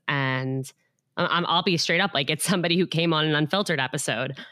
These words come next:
Um, and I talked about the fact that we had history. So if you guys have listened to the other Unfiltered episodes, you can probably put two and two together. But we were, like, he was my best guy friend. A friend introduced us,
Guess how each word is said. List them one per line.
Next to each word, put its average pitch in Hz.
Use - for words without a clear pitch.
Um, 139
and 151
I 147
talked 170
about 151
the -
fact 143
that 147
we 147
had 139
history. 143
So 143
if 135
you 151
guys 151
have 135
listened 151
to 147
the 147
other 143
Unfiltered 151
episodes, 147
you 147
can 143
probably 165
put 156
two -
and 175
two 185
together. 175
But 156
we 175
were, 175
like, 165
he 196
was 185
my 175
best 151
guy 156
friend. 156
A 151
friend 165
introduced 165
us, 147